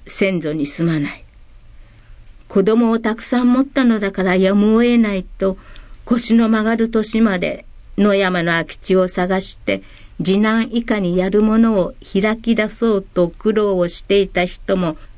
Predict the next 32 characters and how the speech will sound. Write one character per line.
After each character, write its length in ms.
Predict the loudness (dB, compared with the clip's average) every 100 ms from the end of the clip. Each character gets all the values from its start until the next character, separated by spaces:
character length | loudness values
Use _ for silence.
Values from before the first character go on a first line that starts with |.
| -10
少 300 | -6 0 0
な 160 | 0
い 60 | -4
数 300 | -6 -6 -4
で 120 | -2
は 120 | -2
な 140 | -4 -6
か 140 | -10
っ 40 | -12 -14 -16
た。 140 | -14 -16 -18 -20 -20 -20 -20 -20 -20 -20 -20 -20 -20 -20 -20 -18 -20 -20 -12 -2
あ 140 | 2
る 100 | 4
い 120 | 4
は、 200 | 0 -2 -10 -20 -20 -6
こ 140 | 0
れ 140 | 2 2
だ 140 | 0
け 140 | 0 2
は 100 | 0
自 220 | 0 0
分 280 | 2 4 4
の 120 | 2
一 280 | -2 -2 -2
代 220 | 0 -2
に 120 | -4
増 180 | -4 -2
や 120 | -2
し 120 | -2
た 160 | -4 0
財 200 | 0 0
産 360 | -2 0 0
だ。 120 | -2